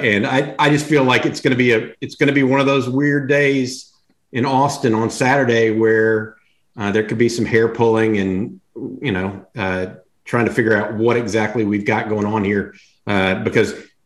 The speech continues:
Justin, to your point, I do think they're gonna lean on younger guys this week, but some of those young guys aren't as talented as some of the older guys were or who they're replacing. And, uh, I think that, uh, I, look,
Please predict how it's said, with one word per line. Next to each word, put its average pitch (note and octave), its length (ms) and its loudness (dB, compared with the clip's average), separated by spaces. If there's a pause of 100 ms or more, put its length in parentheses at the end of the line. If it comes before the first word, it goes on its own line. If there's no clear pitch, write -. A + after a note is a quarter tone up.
Justin, B2+ 400 0
to A#2 100 -4
your D3 180 2
point, B2+ 320 0
I B2 80 -2
do B2 160 2
think B2+ 180 -4
they're B2 100 -2
gonna A2+ 160 -2
lean A2+ 140 0
on A2 360 -2
younger A#2 300 0
guys A2+ 320 2
this G2+ 200 -6
week, G#2 280 -2
but G#2+ 180 -2 (680)
some B2 160 2
of C3 60 4
those B2+ 180 4
young B2 180 2
guys A#2+ 340 2
aren't A#2 400 -2
as A2 140 -6
talented A#2 420 0
as G#2 100 -4
some A#2 140 0
of A2+ 80 0
the A2 100 2
older A#2 260 0
guys A2+ 320 0
were B2 460 0
or F#2+ 120 -2
who A#2+ 100 2
they're A#2+ 120 2
replacing. G#2+ 600 -4
And, F#2+ 180 -8 (480)
uh, F#2+ 380 0
I A2 180 4
think A#2+ 220 0
that, - 180 -4
uh, - 1160 -4
I, G2 400 -2
look, G#2+ 420 0